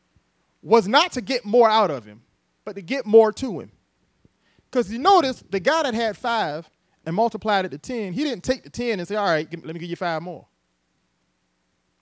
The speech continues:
He s-, he called that ten little. He said, "Now let me make you rule over much." So even if you double everything God's given you,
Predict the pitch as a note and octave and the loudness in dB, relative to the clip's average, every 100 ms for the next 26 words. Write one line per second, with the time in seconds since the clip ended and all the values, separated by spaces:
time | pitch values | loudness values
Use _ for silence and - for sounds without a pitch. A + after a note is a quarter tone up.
0 | _ _ _ _ _ _ - C#4+ - F3+ | _ _ _ _ _ _ -4 -4 -2 2
1 | E4 E4+ C#4+ C4+ B3 D#3+ C#4+ C#4+ - E4 | 4 4 6 6 6 4 0 0 -6 -4
2 | C#4 E3 E3+ F#3 _ _ - C3+ C4 D#3 | -2 -4 -6 -12 _ _ -14 -2 2 2
3 | A2 - _ _ _ _ _ _ _ _ | 2 -12 _ _ _ _ _ _ _ _
4 | _ _ _ - A#3+ A#3 G#3 G3+ A#3 A3+ | _ _ _ -4 2 4 4 2 2 0
5 | G#3+ G#3+ A3 G3+ E3 E3+ D3 - - _ | 0 0 2 2 2 -4 -6 -8 -20 _
6 | _ _ _ _ _ _ _ _ _ _ | _ _ _ _ _ _ _ _ _ _
7 | _ _ _ _ _ _ _ _ _ _ | _ _ _ _ _ _ _ _ _ _
8 | _ _ A#3+ D#4 F4+ D#4 C#4+ C#4 D#4 E3 | _ _ 2 4 4 4 2 4 4 4
9 | C4+ F3 E3 A3+ A#3+ A3+ A3+ G#3+ G3+ F3+ | 2 2 -2 -6 -6 -10 -6 -2 -2 -4
10 | B3+ F#3 C3 G#2 | -10 -10 -14 -18